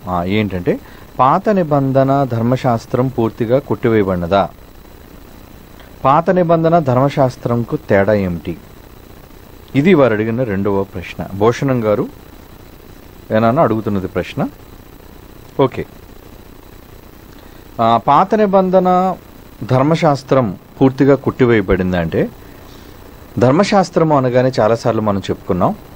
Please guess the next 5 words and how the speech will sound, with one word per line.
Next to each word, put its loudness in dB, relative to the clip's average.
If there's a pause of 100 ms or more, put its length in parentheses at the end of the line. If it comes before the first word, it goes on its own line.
అదేంటంటే, -2 (1000)
ఇస్రాయేలు 4
కొరకు 0 (640)
మోషే 2
గారు 2